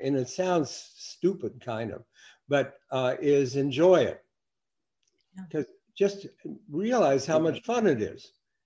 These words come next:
Speaker 1: And, uh, you do much better writing if you're enjoying it. And there's so many writers, I'm on so many panels, so many book festivals and authors who talk about how hard writing is.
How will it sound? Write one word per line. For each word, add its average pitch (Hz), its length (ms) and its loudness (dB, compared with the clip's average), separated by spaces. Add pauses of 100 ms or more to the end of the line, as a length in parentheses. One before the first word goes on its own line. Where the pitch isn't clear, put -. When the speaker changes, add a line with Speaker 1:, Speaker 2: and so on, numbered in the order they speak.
Speaker 1:
And, 156 180 -2
uh, 175 100 0
you 190 220 -4
do 208 240 -2
much 196 360 2
better 214 320 2
writing 107 520 -2
if 135 180 -2
you're 175 160 6
enjoying 175 540 4
it. - 200 -10 (340)
And 180 140 -4
there's 185 240 0
so 247 320 0
many 151 300 2
writers, 156 540 2
I'm 156 240 -2
on 147 420 -4
so 233 320 0
many 170 240 4
panels, 123 680 -4 (380)
so 202 300 4
many 175 240 6
book 135 360 -2
festivals 113 640 -4
and 127 140 -4
authors 147 640 -2 (320)
who 151 100 -4
talk 202 360 -4
about 165 260 0
how 139 220 2
hard 180 540 2
writing 170 480 2
is. 90 320 -6